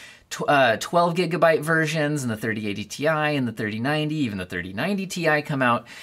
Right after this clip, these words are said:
telling us that most of those dies are probably in good enough shape that they don't have serious defects that require them to be cut down a lot, which, which would affect, you know, the model that you get out of it. So if they don't have a lot of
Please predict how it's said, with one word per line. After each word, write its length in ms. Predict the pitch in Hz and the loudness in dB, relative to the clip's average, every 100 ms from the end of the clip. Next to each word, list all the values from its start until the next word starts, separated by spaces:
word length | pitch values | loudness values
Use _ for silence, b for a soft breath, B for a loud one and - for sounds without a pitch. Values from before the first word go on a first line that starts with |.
| B B | B B
telling 260 | - 240 254 | 0 2 4
us 120 | 226 | 4
that 180 | 208 - | 2 2
most 340 | 160 226 262 | 4 4 2
of 80 | 220 | 0
those 220 | 180 151 | 0 0
dies 600 | 151 226 247 117 98 107 - | 2 2 4 2 0 -4 2
are 160 | 147 | 0
probably 580 | 143 - 220 277 180 151 | 2 0 2 2 2 2
in 300 | 139 151 147 | 2 0 0
good 180 | 143 170 | 0 0
enough 220 | 147 123 | 2 2
shape 500 | - - 240 147 - | 0 0 2 2 0
that 220 | 143 135 | 0 2
they 100 | 151 | 2
don't 220 | 143 156 - | 2 0 -2
have 500 | - 180 175 156 - - - | 0 4 4 2 -6 -18 -8
serious 680 | 147 - - 185 160 143 131 | -4 -2 0 2 4 2 0
defects 540 | 170 208 - 135 - | -2 0 2 2 2
that 100 | 147 | -4
require 460 | 123 - 135 131 127 | -6 -4 0 2 2
them 180 | 120 | 0
to 80 | 117 | -2
be 120 | 107 | -4
cut 280 | 107 117 92 | -6 -6 -4
down 260 | 110 202 143 | 0 2 2
a 60 | |
lot, 320 | 101 73 71 - B B B B B | 0 -2 -2 -4 B B B B B
which, 300 | - 160 165 | -4 0 0
which 220 | 156 156 160 | 0 -2 2
would 100 | 151 | 0
affect, 380 | 147 143 135 | 4 2 2
you 80 | 147 | 0
know, 140 | 127 113 | 0 0
the 120 | 123 | 0
model 320 | 135 131 120 | 2 2 2
that 100 | 117 | -4
you 80 | 117 | -4
get 200 | 135 180 | 0 2
out 180 | 107 90 | 4 2
of 100 | 71 | -4
it. 160 | - B B B B | -10 B B B B
So 400 | - - 208 196 | -2 4 4 4
if 180 | 190 185 | -2 2
they 120 | 208 | 4
don't 240 | 330 285 | 4 2
have 340 | - - 226 220 | -2 2 4 4
a 60 | |
lot 460 | 175 151 190 202 - | 2 4 4 4 2
of 340 | 160 147 127 | 4 4 0